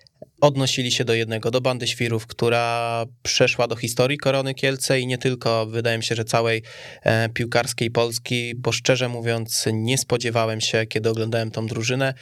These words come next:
że zapisze się ona tak złotymi zgłoskami, pomimo tego, że tak naprawdę nic nie wygrała. Wraz z nami do studia do-, jest i dołączył Michał Siejak, e, czyli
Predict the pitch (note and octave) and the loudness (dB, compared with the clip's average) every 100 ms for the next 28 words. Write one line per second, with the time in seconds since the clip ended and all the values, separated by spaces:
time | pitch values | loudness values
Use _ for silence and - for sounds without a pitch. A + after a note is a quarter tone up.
0 | - - - - C#3 C3+ C#3 C#3 C3+ C3+ | -14 -18 -18 0 4 4 2 0 0 2
1 | B2+ B2 C3 A#2+ B2 B2+ B2 B2 A#2+ A#2+ | 0 2 0 0 -4 -2 -2 -4 -4 -4
2 | A#2+ A#2 B2+ B2+ A#2+ A#2+ A#2 A#2 A#2+ A#2+ | -2 0 0 0 0 -2 -2 -2 0 0
3 | A#2 A2+ A#2 A#2 A#2+ A#2+ A#2+ A#2 A#2 - | -2 -2 -2 -2 0 0 0 0 -6 -16
4 | - - B2 B2+ A#2+ B2+ A#2 A#2+ A2+ G#2+ | -20 -4 -2 0 2 0 0 0 0 2
5 | G#2 A2+ B2 C3 C#3 C3+ C3 B2+ A#2+ A#2+ | -2 -2 0 0 0 -2 0 -2 -2 -2
6 | B2 - A#2+ A#2 A#2 A#2 B2+ B2 B2+ C3 | -2 0 0 0 0 -2 -2 0 2 2
7 | A2 - A2+ A2+ A#2+ A#2 A#2 A2+ A#2+ B2 | -2 -4 0 0 -2 -2 0 0 -2 -2
8 | A#2+ - A2+ A2 - - A2+ A2+ A2 - | 0 2 2 0 -2 -2 0 0 -2 -2
9 | A2+ A#2 | -2 -4